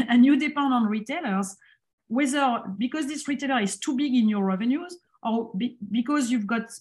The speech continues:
let's say, seventy percent or even eighty percent, uh, of, of your, uh, revenues, uh, depending on wholesale, that's not good,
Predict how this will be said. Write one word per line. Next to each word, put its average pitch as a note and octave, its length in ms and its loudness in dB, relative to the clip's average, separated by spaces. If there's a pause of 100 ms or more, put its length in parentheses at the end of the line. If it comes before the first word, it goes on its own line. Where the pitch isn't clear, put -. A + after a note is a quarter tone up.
(380)
let's A3 220 -2
say, C4 100 -2
seventy C#4+ 580 0
percent A#3+ 580 -2
or F#3+ 280 0
even A3+ 340 0 (100)
eighty D4+ 340 -2
percent, A#3 520 -2 (100)
uh, F#3 380 0
of, G3+ 200 -4 (220)
of F#3+ 220 -6 (100)
your, G3 340 0
uh, F3+ 220 2 (320)
revenues, G#3+ 760 2
uh, G3 180 -4
depending A3 480 4
on G3 120 4
wholesale, A#3 600 0 (380)
that's C#4 280 0
not A#3+ 180 4
good, A3+ 280 0